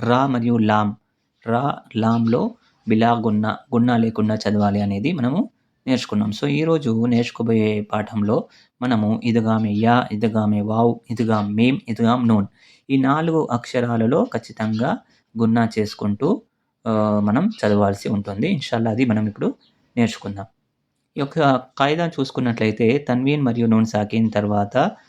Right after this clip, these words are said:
ఎర్మలూన్‌లో యా, వావ్, మీమ్, నూన్ ఈ నాలుగు అక్షరాలు కనుక వచ్చినట్లయితే, ఆ, దాని తర్వాత వచ్చే ఏదైతే ఒక పదం ఉంటుందో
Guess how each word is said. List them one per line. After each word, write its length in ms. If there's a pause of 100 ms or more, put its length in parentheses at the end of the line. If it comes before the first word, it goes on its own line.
(240)
ఎర్మలూన్‌లో 920
యా, 320
వావ్, 420
మీమ్, 380
నూన్ 200 (480)
ఈ 60
నాలుగు 340
అక్షరాలు 380
కనుక 220
వచ్చినట్లయితే, 840 (500)
ఆ, 380
దాని 220
తర్వాత 400
వచ్చే 340
ఏదైతే 380
ఒక 120
పదం 280
ఉంటుందో 560